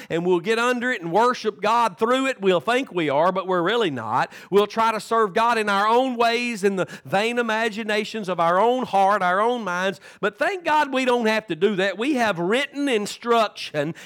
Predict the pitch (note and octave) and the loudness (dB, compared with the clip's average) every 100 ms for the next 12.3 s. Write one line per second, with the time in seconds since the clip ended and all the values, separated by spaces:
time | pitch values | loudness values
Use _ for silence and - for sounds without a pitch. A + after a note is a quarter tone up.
0 | - F#3 F3 E3+ F#3 B3 C4 G3 D#3+ E3 | -4 -2 0 0 0 0 0 -2 -2 -4
1 | B2 C#3 B3+ C4+ - A#3+ A3+ G#3 G#3+ G3+ | -8 -4 -2 -4 -6 -10 -4 0 2 0
2 | F#3 F#3+ F#3+ F3+ F#3+ F#3 A#3 F#3 D3 D3 | -2 0 2 4 2 0 -8 -4 -2 0
3 | D#3 - - F#3+ A3 A3 A3 - G3 G3 | 0 -2 0 2 2 0 -6 0 0 2
4 | F#3 D#3 D#3 E3 - G#3+ B3+ G3 B2+ - | 0 2 2 0 -2 -4 0 0 -2 -6
5 | - F3 C4+ D#4+ - B3+ B3 A#3 G#3+ - | -2 2 2 0 -4 -4 -2 0 -2 -4
6 | F#3 A3 G#3+ A#3 B3+ - G3 F#3 F#3 - | -6 -6 -6 -4 -4 -4 -4 -4 -4 -4
7 | A#3+ C#4 C4+ - F3 F3 - - D4+ C#4+ | -2 0 -2 -6 -6 -6 -8 -2 0 0
8 | E3+ D#3+ E3+ G3+ A3+ C4 - E3 C3 - | -2 -2 -4 -4 -2 -2 -2 -4 -6 -10
9 | - _ _ _ - C#3+ C#3+ F#3 F3 C#3+ | -20 _ _ _ -10 -6 -4 -4 -4 -2
10 | G#3 A#3+ A#3 G3+ F#3+ F3 F#3 A3+ G3+ D3+ | 0 0 0 2 2 0 0 0 -2 -2
11 | D3 C#3+ C3+ F#3+ F#3 F#3 G#3 F3 F3+ A3 | -4 -6 -8 -8 -4 -4 -4 -6 -8 -8
12 | D#3+ B2 - | -8 -12 -14